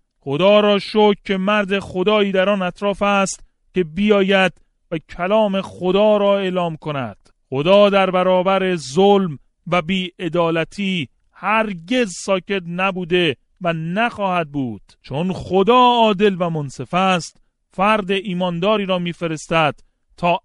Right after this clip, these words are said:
عمل شرارت آمیز آنان را افشا کرده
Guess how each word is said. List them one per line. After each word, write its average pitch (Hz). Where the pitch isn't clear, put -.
عمل 226
شرارت 180
آمیز 175
آنان 160
را 156
افشا 233
کرده 170